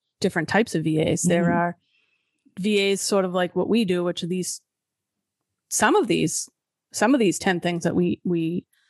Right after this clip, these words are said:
Speaker 1: we went over today, but there's also tech V As that this is all they do is the tech stuff. Like, you need these automations to be super fancy and, like, really in depth.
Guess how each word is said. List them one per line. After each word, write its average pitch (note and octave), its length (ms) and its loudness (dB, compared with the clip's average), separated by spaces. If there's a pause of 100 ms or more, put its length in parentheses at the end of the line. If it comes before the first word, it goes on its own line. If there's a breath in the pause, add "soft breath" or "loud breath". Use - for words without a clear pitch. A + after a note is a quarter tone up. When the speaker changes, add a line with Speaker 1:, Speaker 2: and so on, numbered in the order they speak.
(300)
Speaker 1:
we G3+ 120 2
went F3+ 180 2
over E3+ 180 0
today, F3+ 300 0
but E3+ 280 0 (280)
there's G3 160 2
also B3+ 240 4
tech - 320 -2
V E3+ 260 2
As E3 200 -4
that E3+ 320 2
this G3+ 200 -2
is G3+ 120 0
all G3 180 4
they G3 160 0
do F3 220 -2
is E3+ 100 -4
the F3 120 -2
tech - 280 -4
stuff. - 540 -4
Like, - 320 -2 (560)
you G3 200 4
need G3 320 0
these F#3+ 220 0
automations F3+ 880 0
to - 140 -2
be F3 520 0
super F#3 760 0 (720)
fancy G3 760 0
and, E3+ 420 -2 (140)
like, - 540 -4 (1300)
really G3 440 2
in F#3+ 120 2
depth. F3+ 480 0